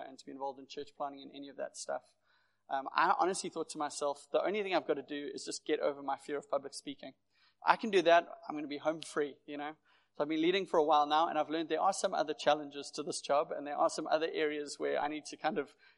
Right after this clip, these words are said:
grow in courage. I'm sure any of you in leadership roles know that stuff too. But I remember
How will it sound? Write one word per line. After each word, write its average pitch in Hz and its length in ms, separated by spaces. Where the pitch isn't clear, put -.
grow 151 240
in 143 100
courage. 143 460
I'm 143 80
sure 160 240
any 165 160
of 151 80
you 147 100
in 139 80
leadership 139 400
roles 139 380
know 139 140
that - 180
stuff - 260
too. 143 320
But 151 100
I 151 80
remember 190 580